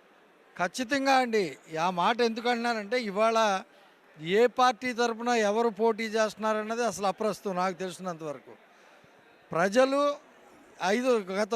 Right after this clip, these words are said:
నాలుగున్నర సంవత్సరాల్లో ఈ ప్రభుత్వం వల్ల పడిన ఇబ్బందుల నుంచి బయటపడటానికి వాళ్ళు స్వచ్ఛందంగా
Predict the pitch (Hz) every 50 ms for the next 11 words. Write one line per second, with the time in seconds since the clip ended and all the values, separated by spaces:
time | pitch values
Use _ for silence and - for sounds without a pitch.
0 | 214 208 214 226 240 240 233 233 240 240 226 - - 226 233 196 - 214 226 226
1 | 220 214 208 208 220 226 226 226 - - _ - - 190 196 202 - - 190 196
2 | 196 214 208 - - 226 226 226 226 220 220 214 - 214 214 208 208 208 208 190
3 | 180 175 170 190 220 214 214 208 208 208 202 208 196 180 - 202 180 190 190 196
4 | 185 185 196 196 190 - - 185 175 190 - - 277 240 233 - - - - -
5 | - - - - - - - _ _ _ _ - - 175 196 233 240 214 - -
6 | 202 220 208 - 262 262 262 262 262 262 254 262